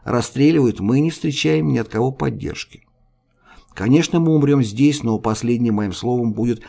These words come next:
презрение и проклятие той демократии, которая сумела нас послать, но которая не сумела нас защитить». Тут же возникла идея отправиться всем составом в Зимний дворец,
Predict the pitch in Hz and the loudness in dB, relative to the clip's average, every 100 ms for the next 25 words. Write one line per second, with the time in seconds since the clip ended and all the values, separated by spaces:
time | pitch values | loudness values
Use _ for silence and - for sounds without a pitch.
0 | - - 117 107 113 139 147 127 - 101 | -18 -4 -2 0 2 4 4 2 0 -4
1 | 123 113 117 - 113 113 110 107 120 156 | -2 -2 -2 0 0 2 0 0 -2 -2
2 | 151 98 - 104 147 143 127 107 117 117 | -4 -10 -6 -6 -2 0 0 -2 -2 -2
3 | 127 120 110 - - 127 - 147 143 - | 0 0 -2 -4 -6 -6 -2 -4 -4 -8
4 | - - 110 123 117 120 117 110 113 117 | -20 -8 -4 -4 -2 0 0 -2 0 0
5 | 120 104 98 90 90 - 80 - - _ | 0 -2 -4 -6 -10 -10 -12 -16 -20 _
6 | _ _ _ _ _ _ _ _ _ 147 | _ _ _ _ _ _ _ _ _ 0
7 | 165 143 147 123 120 143 131 117 113 101 | 2 4 4 4 4 4 4 2 2 2
8 | 127 131 113 101 - 127 123 107 110 104 | 2 4 2 0 -2 0 0 0 -2 -2
9 | 127 117 - 104 98 123 107 104 92 107 | 0 0 0 -2 -2 -2 0 0 -2 -2
10 | 104 98 90 104 120 143 143 | -2 -4 -4 -2 2 0 -2